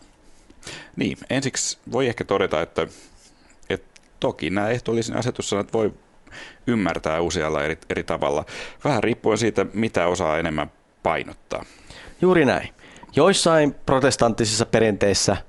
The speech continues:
Speaker 2: korostetaan tätä muistoaterialuonnetta enemmän ja ymmärretään koko asetussanat vain niin kuin hyvin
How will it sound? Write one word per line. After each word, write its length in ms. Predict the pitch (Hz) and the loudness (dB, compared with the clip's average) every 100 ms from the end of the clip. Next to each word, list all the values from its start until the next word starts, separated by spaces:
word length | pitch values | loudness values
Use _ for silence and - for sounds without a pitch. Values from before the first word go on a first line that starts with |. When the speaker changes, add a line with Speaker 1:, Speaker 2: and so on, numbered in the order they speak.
| - - - | -20 -20 -12
Speaker 2:
korostetaan 600 | - 120 110 113 113 104 | 0 2 2 2 2 2
tätä 320 | 95 110 107 - - | 2 2 2 0 -6
muistoaterialuonnetta 1200 | - 98 107 - 143 143 147 135 127 123 117 - | 0 2 2 4 2 4 4 6 6 4 2 2
enemmän 500 | 92 131 117 107 104 | 2 4 4 4 4
ja 120 | 104 98 - - - - - | 4 2 -4 -20 -20 -16 0
ymmärretään 500 | 139 117 107 113 104 | 4 6 4 2 2
koko 400 | 127 - 113 - | 2 2 0 0
asetussanat 760 | 127 123 117 - 117 110 92 - | 2 2 2 2 2 4 2 0
vain 240 | 101 101 | 2 2
niin 140 | 95 95 | 2 0
kuin 280 | - 101 - - - | 0 -2 -4 -12 -2
hyvin 420 | 127 123 117 110 | 2 4 4 2